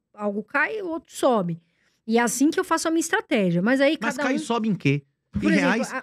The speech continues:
Speaker 2: Qualquer
Speaker 1: vamos
Speaker 2: merda sobe em reais. Gasolina só sobe em reais. Era só comprar a sal e guardar em casa que só sobe em real. Sal caiu em real em que ano? Carne, qualquer coisa que você comprar, esterco, junta um monte de esterco seco, que ele só vai subir em real, não é isso? Ou não?
Speaker 1: Não, mas ó,
Speaker 2: Sim.
Speaker 1: mas ó, três oito um, vamos lá. A gente
Speaker 2: Sim.
Speaker 1: falando aqui,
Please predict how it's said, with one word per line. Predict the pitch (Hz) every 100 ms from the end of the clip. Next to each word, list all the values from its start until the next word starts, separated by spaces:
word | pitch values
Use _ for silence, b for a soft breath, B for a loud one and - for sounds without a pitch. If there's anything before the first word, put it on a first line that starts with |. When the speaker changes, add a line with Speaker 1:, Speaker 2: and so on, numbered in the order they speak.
| -
Speaker 2:
Qualquer | 302 294 311
Speaker 1:
vamos | 226
Speaker 2:
merda | 262 214
sobe | 226 208
em | 190
reais. | 165 185
Gasolina | 170 262 254 202 254 226
só | 214
sobe | - 214
em |
reais. | 185 208
Era | 269
só | 330 320
comprar | 349 330 294
a | - 254
sal | - 214 233 b b
e | 254
guardar | 285 240 262
em |
casa | 226 247
que | 240
só | 320
sobe | 262 233
em |
real. | 214 175 226 _ _
Sal | - 285
caiu | 247 233 233
em | 208
real | 208 233
em |
que | -
ano? | 202 208 247 b _ _ _
Carne, | 262 262 285
qualquer | 240 240 285
coisa | 247 220
que | 220
você | 220
comprar, | 190 175 196 -
esterco, | - - - 240 240 202 _
junta | 233 262
um | 269
monte | 302
de | 277
esterco | - 226 233 185
seco, | 202 220 220
que | 302
ele | 453
só | -
vai | 262 269
subir | 359 233
em |
real, | 220 196 202
não |
é | 214
isso? | 254 - _
Ou | -
não? | 220 220
Speaker 1:
Não, |
mas | 220 202
ó, | 233 185
Speaker 2:
Sim. | 294 277 220 _ _ _ _ -
Speaker 1:
mas | 202 208
ó, | 196
três | 185 180
oito | 180
um, | 175
vamos | 214 285
lá. | 226
A | 165
gente | 165 185
Speaker 2:
Sim. | 240
Speaker 1:
falando | 240 240
aqui, | 247 -